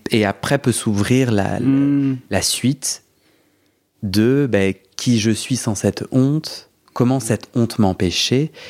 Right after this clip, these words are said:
Speaker 1: et qui je peux m'autoriser à être ou à faire, ou à, euh, quel pont je coupe et quel pont je construis,
Speaker 2: Oui, oui.
Speaker 1: comment je change ma vie à partir de là,
Speaker 2: Mmh.
Speaker 1: tu vois. Et, euh,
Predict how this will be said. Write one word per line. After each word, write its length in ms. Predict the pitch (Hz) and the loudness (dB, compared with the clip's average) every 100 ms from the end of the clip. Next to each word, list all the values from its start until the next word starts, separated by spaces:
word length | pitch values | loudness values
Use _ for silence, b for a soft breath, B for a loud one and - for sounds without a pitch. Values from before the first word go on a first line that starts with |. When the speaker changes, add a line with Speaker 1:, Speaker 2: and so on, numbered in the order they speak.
| B B B B - | B B B B -4
Speaker 1:
et 80 | 98 | -4
qui 200 | - 127 | 0 2
je 100 | 110 | 2
peux 140 | 110 | 2
m'autoriser 560 | 104 107 107 101 95 90 | 2 2 0 0 2 2
à 140 | 85 - | 0 0
être 400 | 120 143 143 - | 0 0 -4 -6
ou 80 | 85 | -8
à 80 | |
faire, 680 | 87 - 101 101 104 107 101 | -8 -2 0 0 0 0 -2
ou 140 | 92 | -2
à, 260 | 87 90 90 B B B B B B B _ - - - | 0 -2 -4 B B B B B B B _ -14 -8 -4
euh, 40 | - - - | -4 -4 0
quel 220 | 117 95 | 0 0
pont 380 | - - 127 127 | -2 0 2 2
je 120 | 104 | 0
coupe 500 | 101 - 123 127 - - | -2 0 0 0 -8 -8
et 120 | 113 98 | -4 0
quel 240 | 104 92 | 0 0
pont 200 | - 117 | 0 2
je 120 | 104 | 2
construis, 540 | 95 95 - - 98 101 | 0 -2 -2 -2 0 2
Speaker 2:
Oui, 280 | 147 143 | 2 0
oui. 40 | 143 | -2
Speaker 1:
comment 220 | - 101 107 | -2 0 0
je 100 | 101 | 0
change 380 | - 113 101 | 0 0 2
ma 160 | 95 90 | 2 2
vie 200 | 92 120 | 2 0
à 100 | 90 | 0
partir 260 | - 143 143 | 0 0 0
de 160 | 139 135 | 0 0
là, 80 | |
Speaker 2:
Mmh. 100 | 135 127 | -2 -4
Speaker 1:
tu 100 | 131 | -8
vois. 140 | 123 _ B B B B B - | -16 _ B B B B B -4
Et, 320 | 92 92 90 | 0 2 2
euh, 380 | 87 87 85 87 | 2 2 2 0